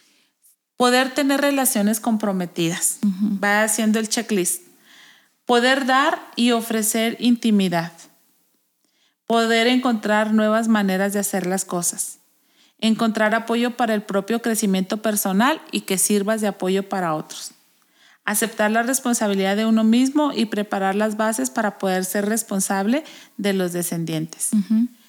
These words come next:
Speaker 1: Poder expandir los compromisos con uno mismo, a la pareja, a la familia, incluso a la comunidad.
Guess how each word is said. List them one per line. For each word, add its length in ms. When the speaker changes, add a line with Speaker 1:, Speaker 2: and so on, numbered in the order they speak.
Speaker 1:
Poder 320
expandir 460
los 160
compromisos 600
con 180
uno 220
mismo, 600
a 80
la 180
pareja, 680
a 40
la 120
familia, 580
incluso 440
a 60
la 280
comunidad. 640